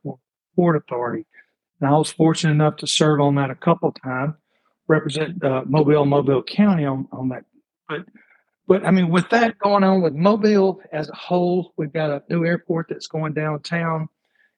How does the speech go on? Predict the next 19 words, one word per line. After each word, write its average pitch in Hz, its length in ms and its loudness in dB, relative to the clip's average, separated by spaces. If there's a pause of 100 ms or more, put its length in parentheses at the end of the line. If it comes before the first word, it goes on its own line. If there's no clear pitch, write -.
(180)
It's 151 180 -4
the 160 120 -2
old 175 260 6
runway. 156 520 4
It's 147 180 -2
the 147 100 2
old, 143 480 2
um, 123 400 -4 (840)
Brooklyn 165 320 2
Field 160 420 4 (160)
runway. 147 640 0 (200)
Uh, 131 260 -6 (120)
when 143 160 0
I 151 80 2
was 147 140 0
taking 143 220 2
my 135 180 -2
pilot's 156 420 0
license, 139 500 -2